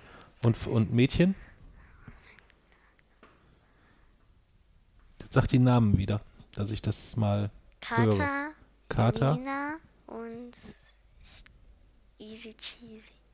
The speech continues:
Speaker 1: Easy Cheesy, die nennt sich wirklich Easy Cheesy?
Speaker 2: Ja.
Speaker 1: Okay.
Speaker 2: Mann.
Speaker 1: Warum nennt die sich Easy Cheesy, weiß man das?
Speaker 2: Ja,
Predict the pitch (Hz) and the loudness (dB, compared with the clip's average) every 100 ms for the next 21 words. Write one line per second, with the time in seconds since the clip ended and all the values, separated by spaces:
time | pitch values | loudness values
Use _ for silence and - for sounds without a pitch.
0 | _ _ - 147 170 160 151 - 147 - | _ _ -2 4 4 4 0 0 -2 4
1 | 127 127 156 147 139 - 127 - 165 151 | 8 8 6 2 2 0 -2 2 2 2
2 | 156 - 147 151 185 190 - 220 202 214 | 0 0 0 2 2 0 -6 -8 -6 -8
3 | - _ - - - 123 135 - - - | -14 _ -4 -2 4 6 4 2 -12 -20
4 | - 202 220 233 - - - - - 117 | -12 -10 -10 -14 -18 -20 -20 -20 2 4
5 | 113 127 131 151 160 147 151 - 143 156 | 8 8 10 8 6 2 2 2 2 2
6 | - 160 143 151 120 - 139 151 165 - | 2 0 2 2 2 2 4 4 2 -2
7 | - - - - - 214 208 | -20 -20 -20 -16 -6 -6 -6